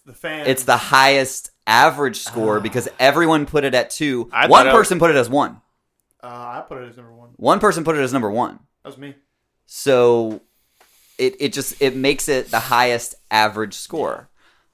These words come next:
Speaker 2: Um, if, if
Speaker 4: But wouldn't that just firmly cement it at number two?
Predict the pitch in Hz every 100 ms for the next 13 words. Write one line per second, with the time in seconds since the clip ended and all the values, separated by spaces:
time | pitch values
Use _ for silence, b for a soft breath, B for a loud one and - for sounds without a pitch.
0 | _ 113 117 117 117 _ _ 151 220 -
1 | - _ _ _ _ _ _ 160 202 -
2 | - - _ _ 139 131 123 139 131 123
3 | 127 - - 120 120 127 127 120 123 127
4 | 131 120 123 123 120 147 277